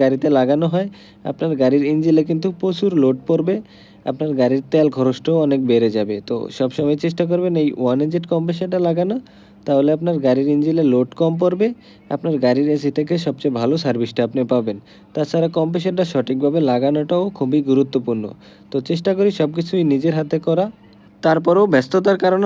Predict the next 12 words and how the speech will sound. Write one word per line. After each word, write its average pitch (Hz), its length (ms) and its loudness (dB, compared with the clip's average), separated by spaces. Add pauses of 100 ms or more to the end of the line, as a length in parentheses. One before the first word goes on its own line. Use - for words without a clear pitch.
অনেকের 160 360 0
কাজ 180 140 2 (160)
করতে 190 200 0 (100)
পারি 180 260 4
না, 202 60 2 (600)
অন্য 151 180 0 (180)
লোক 143 100 4 (100)
দিয়ে 170 220 4
করান 170 260 2
লাগে, 202 180 0 (220)
এর 143 140 -2
জন্য 156 160 0